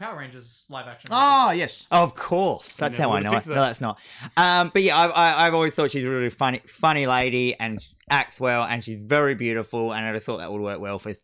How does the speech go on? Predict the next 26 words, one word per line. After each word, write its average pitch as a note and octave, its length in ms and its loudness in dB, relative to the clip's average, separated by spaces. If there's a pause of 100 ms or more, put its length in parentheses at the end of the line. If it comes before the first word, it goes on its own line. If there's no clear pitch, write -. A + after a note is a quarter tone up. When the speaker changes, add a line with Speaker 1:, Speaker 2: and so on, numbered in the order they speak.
Speaker 3:
Sniper G#2+ 340 -4
Wolf G#2+ 280 -4
with G#2 160 -6
her, G#2+ 240 -6 (720)
her, A#2 260 -4 (320)
uh, - 460 -20
her C3 80 -6
ladiness. B2+ 720 -4 (520)
Speaker 2:
Cool. C#4 160 -4 (240)
Speaker 3:
<laughs> - 0 - (160)
ladiness. G3 580 0 (380)
Speaker 2:
Floppy, A#3 380 0
who G3 80 -4
do G3+ 80 -2
you G3+ 120 0
think D#3 260 -8
should - 240 -6
be D3 160 -4
Sniper E3+ 400 -4
Wolf D#3+ 320 -2
in D3+ 260 -10
the D#3 80 -8
Metal C3+ 380 -8
Gear C3 240 -10
Solid B2+ 340 -8
movie? B2 400 -8